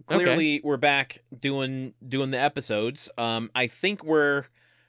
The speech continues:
Speaker 2: I think our crisis is over.
Speaker 1: Oh, our long national nightmare is at an end.
Speaker 2: <laughs> I think we're back up in the feeds, uh, in the podcatchers. There's one notable exception, which is Spotify.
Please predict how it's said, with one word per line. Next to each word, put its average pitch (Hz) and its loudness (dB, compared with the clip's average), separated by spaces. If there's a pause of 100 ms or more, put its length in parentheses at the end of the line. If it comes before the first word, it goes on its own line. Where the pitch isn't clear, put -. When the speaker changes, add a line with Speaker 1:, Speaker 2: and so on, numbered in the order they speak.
(160)
Speaker 2:
I 139 -4
think 220 -2
our 160 2
crisis 175 -4
is 123 -4
over. 135 2 (580)
Speaker 1:
Oh, 147 0 (280)
our 143 8
long 151 4
national 147 2
nightmare 131 0
is 117 -2
at 113 -2
an 107 -4
end. 87 -4 (560)
Speaker 2:
<laughs> - -6
I 147 6
think 190 -2
we're 190 0
back 165 0
up 143 2 (420)
in 151 0
the 143 0
feeds, 107 -6
uh, 117 2
in 131 -6
the 131 -4
podcatchers. 117 -4
There's 135 0
one 202 0 (440)
notable 160 2
exception, 127 -6 (200)
which 123 -4
is 131 -6
Spotify. 107 -4